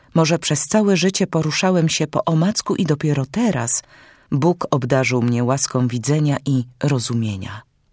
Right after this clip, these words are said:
Siedząca obok niego na ławce młoda Polka uśmiechnęła się lekko, bardziej do siebie niż do mężczyzny.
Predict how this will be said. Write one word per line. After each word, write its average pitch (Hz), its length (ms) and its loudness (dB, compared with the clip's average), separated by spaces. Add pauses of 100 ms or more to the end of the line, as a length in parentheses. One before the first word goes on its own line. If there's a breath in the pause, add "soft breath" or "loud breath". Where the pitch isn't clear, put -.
(100)
Siedząca 202 500 4
obok 143 340 0
niego 196 240 2
na 135 140 0
ławce 151 380 -2
młoda 127 300 0
Polka 208 360 -2
uśmiechnęła 147 680 -2
się - 180 -4
lekko, - 540 -8 (560 loud breath)
bardziej 143 420 -2
do 131 120 -2
siebie 165 340 -2
niż 135 220 2
do 117 100 -2
mężczyzny. 113 720 -6